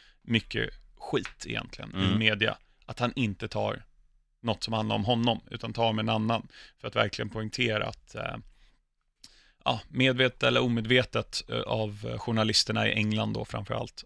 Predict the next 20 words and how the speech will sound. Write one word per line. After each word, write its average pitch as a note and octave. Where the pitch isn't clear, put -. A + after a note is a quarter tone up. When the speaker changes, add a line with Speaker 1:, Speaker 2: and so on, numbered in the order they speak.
Speaker 1:
att -
då, G#2+
de C3+
porträtterar, C3
eh, A#2+
svarta, A#2+
eh, A#2+
fotbollsspelare A2
på A#2+
ett -
annat G#2
sätt, -
Speaker 2:
Ja, -
ja. G#2
Speaker 1:
vilket A#2
såklart -
är G#2
vidrigt G#2+
beteende. -
Speaker 2:
Mm. G#2